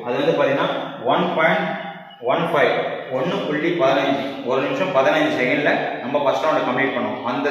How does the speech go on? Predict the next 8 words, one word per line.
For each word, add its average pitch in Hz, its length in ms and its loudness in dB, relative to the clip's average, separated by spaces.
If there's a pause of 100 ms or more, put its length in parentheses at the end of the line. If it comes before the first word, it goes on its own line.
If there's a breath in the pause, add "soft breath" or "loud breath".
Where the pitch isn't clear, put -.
(100)
ஸ்பீட்ல 170 320 4 (120)
ஓடி 147 220 4
நம்ம - 240 0
கம்ப்ளீட் 147 340 -2
பண்ணி 123 260 -2 (1120)
ஃபர்ஸ்ட் - 260 2
ரவுண்டை 147 280 4
முடிச்சோம்னாக்கா 135 580 0